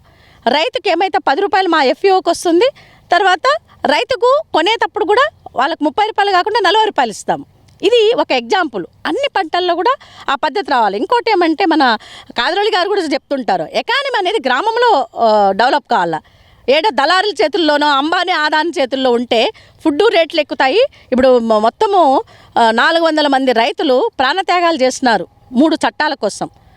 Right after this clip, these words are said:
వ్యవసాయ రంగంలో చట్టాలు ఏమైతే ఉన్నాయో ఆ చట్టాలు కానీ స్కీములు కానీ, ఆ, ఇది అసంఘటిత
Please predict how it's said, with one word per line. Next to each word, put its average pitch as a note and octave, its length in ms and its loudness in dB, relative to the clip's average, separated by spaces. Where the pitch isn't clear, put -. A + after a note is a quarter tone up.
వ్యవసాయ G#4 400 2
రంగంలో F#4 600 2
చట్టాలు F#4 440 -2
ఏమైతే F#4 320 -2
ఉన్నాయో D4+ 540 2
ఆ B3+ 80 0
చట్టాలు G4+ 560 0
కానీ F4+ 280 2
స్కీములు F#4 400 2
కానీ, D#4 300 0
ఆ, B3 120 0
ఇది C4 320 0
అసంఘటిత F#4+ 560 -2